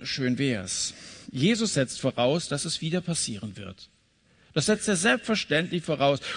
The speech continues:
Und selbst wenn er täglich sieben Speere nach dir wirft und dich dann siebenmal um Verzeihung bittet, sagt Jesus,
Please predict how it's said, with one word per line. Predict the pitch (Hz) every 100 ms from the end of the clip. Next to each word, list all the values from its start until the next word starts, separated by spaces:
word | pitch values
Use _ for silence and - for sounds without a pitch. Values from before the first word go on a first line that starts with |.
| -
Und | 175 -
selbst | 214 254 -
wenn | 220 220
er | 190 190 -
täglich | - 240 277 - 156 208 - -
sieben | - 143 269 262 247
Speere | - - - 233 269 220
nach | 143 123
dir | - 131 120
wirft | 127 95 - - _ _ - - -
und | 196 226 - - - - - - - _ -
dich | 180
dann | - 165 165 -
siebenmal | 147 - 220 233 202 175 185 -
um | 165
Verzeihung | 175 - 170 156 135 107
bittet, | 104 - 131 - - - - _ _ _ _ _ -
sagt | - 110 -
Jesus, | 120 120 135 139 -